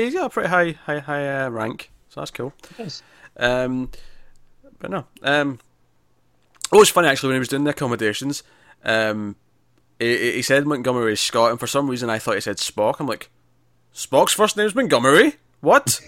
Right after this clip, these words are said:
Speaker 1: <laughs> What's this?"
Speaker 2: Oh,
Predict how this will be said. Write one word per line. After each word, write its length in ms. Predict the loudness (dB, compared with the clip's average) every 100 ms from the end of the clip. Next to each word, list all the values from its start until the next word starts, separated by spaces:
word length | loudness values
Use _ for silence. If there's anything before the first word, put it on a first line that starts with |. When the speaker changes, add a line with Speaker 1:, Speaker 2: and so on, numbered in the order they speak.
| -20 _ _ _
Speaker 1:
<laughs> 1400 | -18 -18 -18 -8 -8 -8 -16 -18 -18 -20 -20 _ _ _ 2
What's 200 | 4 6
this?" 420 | 4 4 0 -4 -18 -20 -20 -20 _ -20 -20 _ -2
Speaker 2:
Oh, 320 | 4 6 6